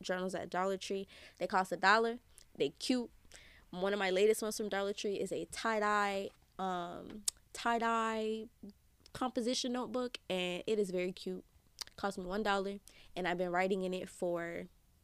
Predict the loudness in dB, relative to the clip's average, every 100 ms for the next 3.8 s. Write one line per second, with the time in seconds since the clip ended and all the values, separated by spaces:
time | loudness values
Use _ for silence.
0 | _ -12 -6 -6 -8 _ -2 -2 -2 -6
1 | 0 0 0 -4 -8 -14 -12 -10 -12 -12
2 | -20 -18 -16 -14 -4 2 4 2 2 -2
3 | 0 -2 -2 -6 -10 -10 -12